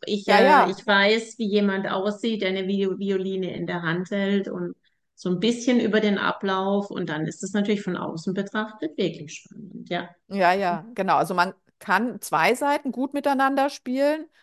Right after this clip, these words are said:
Speaker 1: Mhm.
Speaker 2: und da hatte ich auch so einige Etüden, die waren nicht so geliebt, <laughs> sag ich jetzt mal, weil es ja gar nicht so einfach ist, aber alle vier, hm, das ist dann schon interessant.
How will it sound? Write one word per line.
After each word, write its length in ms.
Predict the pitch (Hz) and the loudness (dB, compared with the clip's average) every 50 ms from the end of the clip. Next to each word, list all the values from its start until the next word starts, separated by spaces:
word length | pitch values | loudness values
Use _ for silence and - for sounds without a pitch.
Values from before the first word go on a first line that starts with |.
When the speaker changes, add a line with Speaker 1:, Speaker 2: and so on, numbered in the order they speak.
| _ | _
Speaker 1:
Mhm. 480 | - 233 254 208 240 311 453 - - - | 2 2 4 4 4 2 0 -4 -6 -2
Speaker 2:
und 360 | - 202 202 175 - - _ | -2 -2 -2 -2 -6 -2 _
da 240 | 190 175 175 196 190 | 2 4 4 4 2
hatte 220 | 180 175 - - | 2 0 0 0
ich 120 | 202 190 - - | -2 -2 2 2
auch 180 | 170 170 185 | 2 2 2
so 140 | - - 123 | 0 -2 -2
einige 400 | - 139 151 175 196 202 185 165 | -2 0 0 0 -2 -2 -2 -2
Etüden, 540 | 151 165 160 - - 226 240 247 285 269 254 | -2 -2 -4 -4 -4 -4 -2 -2 -2 -4 -4
die 180 | - 190 185 170 | -2 -4 -4 -2
waren 320 | 175 180 180 180 180 185 | 0 0 2 2 0 0
nicht 180 | 180 214 226 - | -2 -4 -4 -2
so 180 | - 180 180 175 | -2 -2 -2 0
geliebt, 420 | 175 180 175 175 175 214 - - | 0 -2 -2 -2 -4 -4 -6 0
<laughs> 0 | |
sag 180 | - 170 190 214 - | 4 4 4 4 2
ich 60 | - | 0
jetzt 360 | 240 147 - - - - - | -2 -2 0 -2 -2 0 2
mal, 360 | 220 226 247 - - - - - - 226 330 403 - - - - - _ | 0 0 0 2 2 2 2 2 2 0 -2 -2 -4 -12 -20 -20 -20 _
weil 160 | - - 190 | 0 2 2
es 80 | 196 196 | 4 4
ja 80 | 185 180 | 4 2
gar 140 | - 143 156 | 4 2 2
nicht 140 | 190 202 | 2 2
so 60 | - 160 | 2 2
einfach 440 | - 147 151 190 - - 214 214 | 2 2 2 2 2 0 0 0
ist, 300 | - - 240 233 - _ | 0 -2 -2 -2 0 _
aber 300 | - 185 180 180 156 - | 0 4 4 4 4 4
alle 220 | - 160 185 185 175 | 4 2 2 2 0
vier, 540 | - - - - 196 202 240 269 339 370 415 440 - _ _ _ - | -4 -8 -10 -8 -4 0 2 2 2 0 -2 -6 -14 _ _ _ -10
hm, 360 | 339 320 240 208 175 151 147 - | -6 -4 -4 -4 -4 -6 -6 -4
das 240 | 170 165 156 - | -4 -4 -4 -4
ist 180 | - 190 - - | -8 -10 -4 -4
dann 120 | 185 185 | -4 -2
schon 120 | - 196 170 | -2 -4 -4
interessant. 640 | 170 170 165 - 175 165 165 - 156 127 - - | -4 -6 -4 -4 -4 -4 -2 -2 -4 -4 -4 -6